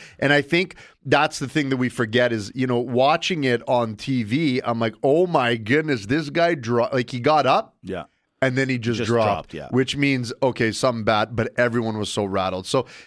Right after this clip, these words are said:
Speaker 1: you know what? It's heartbreaking. It's a tou-, y-,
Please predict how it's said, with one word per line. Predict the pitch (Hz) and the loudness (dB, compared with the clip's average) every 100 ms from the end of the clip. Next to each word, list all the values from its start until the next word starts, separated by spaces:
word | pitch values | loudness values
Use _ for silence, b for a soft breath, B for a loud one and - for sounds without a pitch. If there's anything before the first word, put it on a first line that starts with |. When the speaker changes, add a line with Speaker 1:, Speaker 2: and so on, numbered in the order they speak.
| - | -2
Speaker 1:
you | 143 | 0
know | 175 | 4
what? | 160 151 151 | 4 2 0
It's | 139 - | -2 2
heartbreaking. | 117 117 127 127 135 120 147 147 b b _ | 2 2 2 0 0 -2 -4 -6 b b _
It's | 156 147 | -2 0
a | 160 | -4
tou-, | - 170 | 0 -2
y-, | - | -2